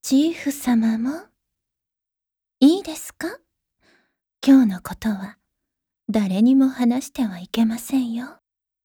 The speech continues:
もちろん、あの子たちにもです。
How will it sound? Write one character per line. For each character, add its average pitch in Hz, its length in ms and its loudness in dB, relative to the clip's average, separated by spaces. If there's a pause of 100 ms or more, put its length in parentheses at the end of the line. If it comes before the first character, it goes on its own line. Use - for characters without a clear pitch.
(1500)
も 214 160 4
ち - 260 -8
ろ 359 180 -12
ん、 - 180 -20 (760)
あ 277 120 4
の 220 160 0
子 415 100 -6
た - 140 -6
ち - 160 2
に 233 120 4
も 220 120 -2
で - 100 -10
す。 - 280 -18